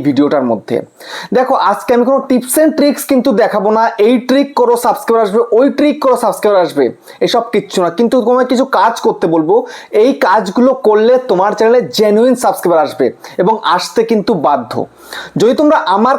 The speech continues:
কথা মেনে কাজ করতে পারো, আগামী একটা মাস তোমার চ্যানেলে যে সাবস্ক্রাইবার দরকার সে সাবস্ক্রাইবার চলে আসবে। ধরো তুমি একটা নতুন চ্যানেল করেছো, তোমার সর্বপ্রথম টার্গেট কি রয়েছে? এক হাজার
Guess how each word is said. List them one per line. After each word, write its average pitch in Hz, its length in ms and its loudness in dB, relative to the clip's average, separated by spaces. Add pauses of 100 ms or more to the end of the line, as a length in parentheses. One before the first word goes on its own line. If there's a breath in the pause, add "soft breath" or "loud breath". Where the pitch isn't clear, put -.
(140)
কথা 226 240 0 (140)
মেনে 226 200 2 (120)
কাজ 220 160 2 (120)
করতে 240 260 0 (120)
পারো, 233 200 2 (600 loud breath)
আগামী 233 240 2 (240)
একটা 254 300 -4 (100)
মাস 208 180 0 (180)
তোমার 214 260 0 (120)
চ্যানেলে 202 360 2 (500 loud breath)
যে 220 100 2 (160)
সাবস্ক্রাইবার 233 460 0 (160)
দরকার 208 360 0
সে 208 180 0
সাবস্ক্রাইবার 196 460 0
চলে 139 240 2
আসবে। 117 280 -6 (480 loud breath)
ধরো 220 180 2
তুমি 269 100 2
একটা 247 160 2
নতুন 262 240 0
চ্যানেল 233 320 2
করেছো, 240 320 2 (180)
তোমার 233 240 0
সর্বপ্রথম 214 440 0
টার্গেট 202 360 0
কি 214 140 0
রয়েছে? 226 220 2 (320)
এক 208 80 -2 (100)
হাজার 180 220 0